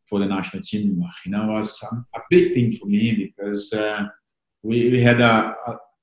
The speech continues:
many good big players and big names in my position. And I was there, was doing very well here in Brazil. And, um, but we, we arrived there focused in what we have to do, you know, very quiet because nobody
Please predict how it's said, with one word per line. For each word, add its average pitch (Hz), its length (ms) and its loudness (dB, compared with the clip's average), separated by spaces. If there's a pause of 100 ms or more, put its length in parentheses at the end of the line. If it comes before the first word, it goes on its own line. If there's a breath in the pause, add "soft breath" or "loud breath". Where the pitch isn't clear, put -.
(220)
many 143 360 4
good 127 440 4
big 131 240 4
players 131 600 8
and 101 180 0
big 123 180 4
names 123 540 4
in 104 60 -8
my 110 160 0 (100)
position. - 460 -2 (320 loud breath)
And 143 120 4
I 156 120 6
was 131 320 6
there, 143 420 2 (360)
was 107 180 -2
doing 110 240 4
very 110 200 4
well 107 320 4
here 117 540 4
in 104 140 -6
Brazil. 110 400 0 (960)
And, 110 340 4
um, 110 480 4
but 139 180 4
we, 151 420 4 (100)
we 139 120 4
arrived 135 440 4
there 139 320 4
focused 143 560 0
in 113 100 4
what 117 220 -2
we 104 100 -4
have 107 200 0
to - 180 -16
do, 113 140 2
you 92 100 0
know, 101 100 -4
very 135 300 0
quiet 131 280 4 (120)
because 120 420 0 (280 soft breath)
nobody 165 340 4